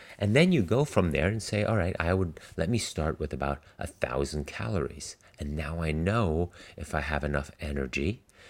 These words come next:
I've kept the bathtub pretty topped off or pretty level in order to run effectively longer off the bike. And you might need twelve hundred, you might only need nine hundred, I doubt less than thirty percent, but maybe.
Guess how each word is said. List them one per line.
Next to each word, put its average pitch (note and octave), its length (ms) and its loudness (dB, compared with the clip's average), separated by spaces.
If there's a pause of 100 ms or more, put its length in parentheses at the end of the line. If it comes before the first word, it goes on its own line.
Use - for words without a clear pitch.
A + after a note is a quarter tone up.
(140)
I've - 120 -12
kept - 240 -6
the C2 80 0
bathtub C#2+ 760 -4 (240)
pretty D2+ 280 0
topped - 600 -4
off C#2+ 460 -4
or C#2 120 -4
pretty D#2+ 320 -2
level D2 680 2 (460)
in D#2 120 -2
order D2+ 260 2
to C3 240 0
run E3 280 2
effectively C2 720 -4 (160)
longer C2 640 0
off - 260 -2
the C2 100 -2
bike. - 340 -10 (600)
And F2 220 0
you D#2+ 80 2
might D2 220 2
need G2 160 2
twelve D2+ 320 4
hundred, G2 420 -2 (100)
you D2+ 100 -2
might D2+ 200 2
only F#2+ 280 0
need G2 300 0 (300)
nine D2 280 -2
hundred, D#2 340 -2 (100)
I - 80 -8 (140)
doubt C#2+ 300 2
less C2+ 200 -2
than B1 180 -12
thirty B1+ 260 -8
percent, C#3 400 -6 (140)
but A2+ 280 2
maybe. G#2+ 380 2